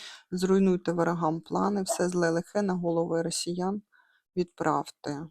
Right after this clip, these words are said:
Приберіть перешкоди для того, щоб військові дії припинились вже сьогодні. По Верховному суду буде так.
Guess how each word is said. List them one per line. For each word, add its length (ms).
Приберіть 440
перешкоди 580
для 200
того, 260
щоб 200
військові 420
дії 240
припинились 840
вже 220
сьогодні. 680
По 100
Верховному 600
суду 520
буде 280
так. 480